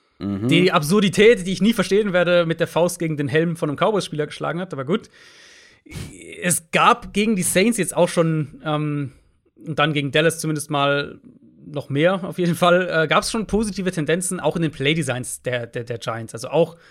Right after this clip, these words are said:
Speaker 2: klar, da waren sie ein Stück weit dazu gezwungen, weil sie halt die ganzen Leute verloren haben. Äh, aber so ein bisschen, vielleicht ein bisschen eine positive Tendenz, was die Offense, ähm,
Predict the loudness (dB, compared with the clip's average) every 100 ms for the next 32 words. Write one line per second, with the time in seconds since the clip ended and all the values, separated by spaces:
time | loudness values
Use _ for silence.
0 | _ 2 4 4 2 2 0 -2 0 2
1 | 0 -2 -6 -6 0 2 2 0 -2 0
2 | 0 0 0 -2 -2 -2 0 -2 -2 -2
3 | -4 -2 -2 -4 -6 -10 _ -20 _ _
4 | _ -2 0 0 0 0 0 -8 _ _
5 | -4 -2 2 2 4 2 0 0 -4 -6
6 | 0 0 0 -2 -2 -2 -2 -2 -4 -6
7 | -8 -6 -2 -2 -4 -8 -8 -4 -4 -4
8 | -4 -8 _ _ _ -20 _ -8 -6 -4
9 | -6 -8